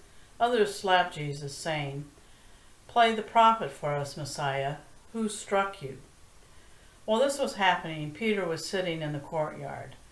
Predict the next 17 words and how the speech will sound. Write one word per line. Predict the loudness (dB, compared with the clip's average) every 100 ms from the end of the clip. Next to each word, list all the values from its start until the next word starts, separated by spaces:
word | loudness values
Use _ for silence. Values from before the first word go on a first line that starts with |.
| -20 -20 -2
One | 4 4
of | 4
the | 4
attendants | 2 2 -2 -2 -6 -8
came | -6 -2
over | -2 -2 -4
and | -4 -6
said, | -4 -4 -4 -6 -14 -20 -20 -20 -20 -20 -8
"You | -2 4
were | 6
with | 6 2
Jesus, | 0 2 2 0 -6 -6 -10 -14 -20 -20 -14
the | -10
Galilean, | 0 2 4 2 0 -2 -4 -6
too, | -2 0 0 -4
weren't | -6 -6 -6 -8
you?" | -12